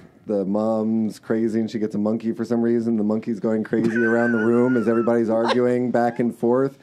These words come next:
And it, any director ever could make that a, uh, an important scene. Like, just, you could feel gravitas in the scene as everybody's talking and,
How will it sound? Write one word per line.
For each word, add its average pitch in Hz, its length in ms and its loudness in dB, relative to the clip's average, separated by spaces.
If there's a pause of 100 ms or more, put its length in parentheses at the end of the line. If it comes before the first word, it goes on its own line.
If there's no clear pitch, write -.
(160)
And 139 300 0
it, 135 280 0 (760)
any 165 260 2
director 135 800 2
ever 135 380 2
could - 180 -6
make 123 260 0
that 120 200 4
a, 113 560 2 (760)
uh, 98 840 -2
an 117 120 0
important 127 520 -2
scene. 135 340 0
Like, 98 160 0 (180)
just, 117 320 -4
you 120 120 -2
could 123 140 0
feel 131 280 2
gravitas 123 640 0
in 117 60 0
the 110 80 -2
scene 127 380 0
as 113 220 0
everybody's 117 420 0
talking 120 560 -2
and, 104 160 -4